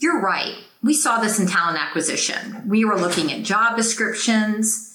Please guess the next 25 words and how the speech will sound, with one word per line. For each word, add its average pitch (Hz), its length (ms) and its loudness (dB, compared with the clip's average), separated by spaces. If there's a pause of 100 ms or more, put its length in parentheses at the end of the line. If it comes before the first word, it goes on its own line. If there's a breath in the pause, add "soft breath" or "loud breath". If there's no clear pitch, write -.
(360 loud breath)
but 262 120 2
also 554 320 2 (180)
what 381 180 2
about 440 440 2
data-driven 220 840 0
insights? - 800 -4 (120)
How 339 220 0
can 440 280 -2
you 339 140 6
use 202 800 2
A 185 180 0
I 156 540 0
to - 160 -2
talk - 300 -2
about 202 300 0
how 175 420 -2
H 196 240 -2
R 170 200 2
is 156 140 -2
making 156 380 0
an 139 220 -8
impact 170 600 -2
in 151 80 0
the 147 120 0
organization? 143 1040 -4